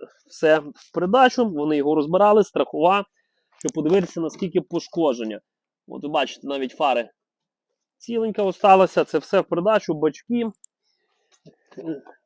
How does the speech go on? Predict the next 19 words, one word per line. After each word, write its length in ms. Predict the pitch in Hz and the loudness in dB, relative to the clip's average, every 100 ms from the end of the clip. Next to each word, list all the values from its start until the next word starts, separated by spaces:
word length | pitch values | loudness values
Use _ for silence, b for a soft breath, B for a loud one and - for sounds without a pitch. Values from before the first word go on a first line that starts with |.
| _ | _
на 260 | 143 143 139 | -10 -8 -8
тусол 560 | 147 - 202 208 196 - _ | -10 -10 -4 -2 -4 -6 _
зворотній, 500 | 160 160 170 160 151 - | -12 -6 -6 -6 -8 -4
дифузор, 760 | 139 160 180 151 214 220 202 - - | -2 0 -2 0 4 6 4 0 -12
дифузор 440 | 147 - 156 165 | -8 -6 -2 -2
тут 160 | - 190 | 0 -4
також 340 | 151 - 196 | -4 -2 -2
можна 260 | 196 180 175 | 0 0 -2
оце 300 | 160 - 156 - B B - 160 | -4 -4 -4 -6 B B -6 -4
замінити, 520 | 165 180 196 175 143 147 139 | -2 0 0 0 -6 -8 -10
е, 220 | 139 143 120 | -6 -6 -6
вона 240 | 143 143 | -6 -4
окремо 320 | 135 151 139 | -2 -2 -4
продається. 500 | 127 131 139 135 - 127 _ - - - | -4 -2 0 0 -4 -16 _ -20 -20 -16
Вентилятор 520 | 143 147 156 165 165 151 | -10 -6 -2 0 0 -2
з 20 | |
моторчиком 500 | 147 170 156 - 143 | -2 -2 -4 -6 -4
залишився 460 | 156 160 143 - | -2 -2 -4 -8
цілі, 380 | 143 214 233 220 | -4 0 2 2